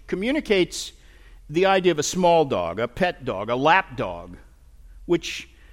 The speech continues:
you might argue that mitigates the insult somewhat, but most people would say, Darlene would definitely say, it's not politically correct or polite at all to compare a desperate woman to a dog.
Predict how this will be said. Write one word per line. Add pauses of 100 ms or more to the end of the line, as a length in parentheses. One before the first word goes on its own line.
(360)
you
might
argue
that
mitigates
the
insult
somewhat,
but
most
people
would
say, (120)
Darlene
would
definitely
say,
it's
not (480)
politically
correct
or
polite
at
all
to
compare
a
desperate
woman
to
a
dog.